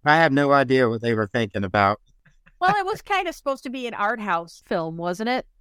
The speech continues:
Speaker 1: Uh, uh, I always thought of an art house film was, like, black and white, sexy and sultry, and somebody spoke French, and this is just
Speaker 2: Uh,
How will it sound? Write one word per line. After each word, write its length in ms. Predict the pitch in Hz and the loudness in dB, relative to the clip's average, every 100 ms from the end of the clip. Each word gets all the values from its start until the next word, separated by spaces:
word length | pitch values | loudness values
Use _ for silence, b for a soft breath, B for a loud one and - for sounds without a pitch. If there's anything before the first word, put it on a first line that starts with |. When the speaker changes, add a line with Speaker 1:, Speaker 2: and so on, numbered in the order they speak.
| _ _ _ _ _ _ - | _ _ _ _ _ _ -14
Speaker 1:
Uh, 140 | 65 64 - _ _ _ _ _ _ _ _ _ - _ _ - - | -12 -12 -14 _ _ _ _ _ _ _ _ _ -20 _ _ -20 -14
uh, 720 | - 123 123 120 123 123 117 - _ _ _ _ _ _ _ _ - | -8 -4 -2 -2 -2 -2 -2 -8 _ _ _ _ _ _ _ _ 2
I 120 | 190 | 4
always 220 | 277 - | 4 4
thought 200 | 202 180 | 4 4
of 100 | 135 | 4
an 100 | 123 | 2
art 240 | 139 165 | 2 2
house 320 | 147 160 151 - | 4 4 2 0
film 220 | 147 131 | -2 -2
was, 140 | 131 | 0
like, 220 | 135 123 | 0 0
black 260 | - 135 143 | 2 2 2
and 120 | 139 120 | -2 -2
white, 300 | 131 135 131 | 2 2 0
sexy 720 | - - 143 139 - - 139 | -12 -2 2 0 0 0 2
and 160 | 131 104 | 2 0
sultry, 760 | - 139 135 131 - 135 131 127 | 0 0 2 -2 0 2 4 4
and 240 | 104 98 - _ _ _ _ _ _ _ | 2 -2 -10 _ _ _ _ _ _ _
somebody 440 | - 139 139 131 | -4 2 4 2
spoke 400 | 120 - 147 127 | 0 0 2 0
French, 580 | _ 151 139 135 135 - | _ 0 2 2 0 -4
and 120 | 120 110 | -6 -4
this 200 | 160 156 | -2 -2
is 100 | 135 | -2
just 420 | 139 123 - - | 0 -2 -4 -6
Speaker 2:
Uh, 720 | 214 214 214 208 208 202 202 | -2 -2 -2 -2 -4 -4 -6